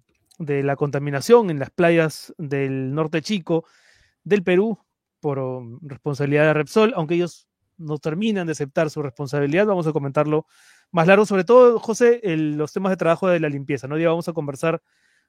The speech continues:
con una doctora en química ambiental, Jenny Zenobio, nos va a atender desde California,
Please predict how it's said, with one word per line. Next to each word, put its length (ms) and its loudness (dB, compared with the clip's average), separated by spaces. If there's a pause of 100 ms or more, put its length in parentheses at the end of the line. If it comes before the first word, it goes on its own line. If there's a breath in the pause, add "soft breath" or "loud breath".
con 400 -2 (100)
una 540 0
doctora 640 4
en 140 -4
química 360 -4
ambiental, 520 2
Jenny 640 -4
Zenobio, 560 0
nos 120 -8
va 80 -6
a 20 -4
atender 240 -4
desde 160 -4
California, 680 -4